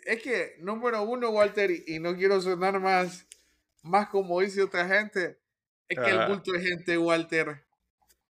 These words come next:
Speaker 2: Oiga,
Speaker 1: Me
Speaker 2: pe-, pero es un Miss Playa, pues.
Speaker 1: Sí, pero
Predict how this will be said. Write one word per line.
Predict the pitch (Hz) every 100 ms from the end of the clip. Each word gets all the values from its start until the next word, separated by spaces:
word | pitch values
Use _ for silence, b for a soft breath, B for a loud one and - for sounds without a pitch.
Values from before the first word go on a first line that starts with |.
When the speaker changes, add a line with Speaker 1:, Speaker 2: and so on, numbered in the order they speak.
| _ _ _ _ _ _ _ _ _ _ _ _ _ _ _
Speaker 2:
Oiga, | - 131 147 165 123
Speaker 1:
Me | 151 156
Speaker 2:
pe-, | 156 123
pero | 151 151
es | 151
un | 165 170
Miss | 170 -
Playa, | - 120 143 151 113 95
pues. | 98 85 - _ _ _ _ _ _ _
Speaker 1:
Sí, | 180 - - 196 196 196 202 185
pero | 180 175 170 160 147